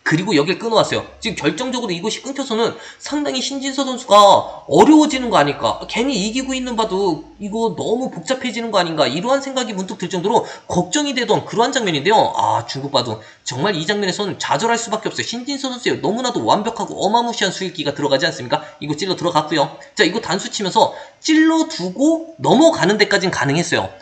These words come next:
정말 구주와우도 힘이 대단하다는 게 이 버티는 힘이 예사롭지가 않습니다. 자, 이곳을 막아가고 이으니까 여기까지는 신진서 선수가 선수 활용이 정확하게 되고 있지 않습니까? 이거 가이수 들어갔는데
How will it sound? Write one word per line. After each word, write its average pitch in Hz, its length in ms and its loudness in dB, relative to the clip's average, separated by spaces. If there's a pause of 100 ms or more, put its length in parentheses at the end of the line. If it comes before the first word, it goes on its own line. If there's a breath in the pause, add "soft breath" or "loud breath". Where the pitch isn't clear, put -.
(120)
정말 156 260 0
구주와우도 156 640 2
힘이 147 400 -4
대단하다는 139 600 -2
게 147 80 0
이 151 160 -2
버티는 247 460 -6
힘이 160 300 -2
예사롭지가 202 420 -4
않습니다. 113 320 -6 (140 loud breath)
자, - 80 -4
이곳을 175 320 -2
막아가고 143 680 0
이으니까 202 440 -2
여기까지는 156 760 0 (260 loud breath)
신진서 247 460 -8
선수가 - 600 -2 (460)
선수 277 380 0
활용이 214 280 0
정확하게 196 440 0
되고 156 220 -2
있지 160 140 -4
않습니까? 139 260 -2
이거 147 200 -4
가이수 160 380 0
들어갔는데 117 640 0